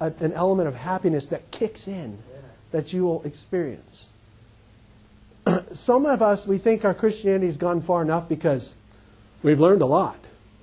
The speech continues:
You know, I've been in many churches. I've seen many things. I know many things about the Bible. I've, I've heard many preachers. We don't really care.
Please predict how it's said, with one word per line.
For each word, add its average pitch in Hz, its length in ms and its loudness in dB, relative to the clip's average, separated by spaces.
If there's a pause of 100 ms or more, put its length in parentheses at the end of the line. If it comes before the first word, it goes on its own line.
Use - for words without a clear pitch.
(480)
You 131 100 -2
know, 135 260 -2 (220)
I've 185 140 6
been 202 160 8
in 190 100 6
many 190 220 6
churches. 180 420 2
I've 147 140 4
seen 185 240 4
many 185 200 6
things. 170 360 4
I 160 100 6
know 180 180 6
many 180 240 6
things 185 260 4
about 185 240 4
the 202 60 0
Bible. 160 440 2
I've, 143 180 -2 (320)
I've 160 220 4 (100)
heard 180 260 6
many 196 220 6
preachers. 196 380 2
We 196 160 4
don't 285 180 4
really 202 200 6
care. 220 360 2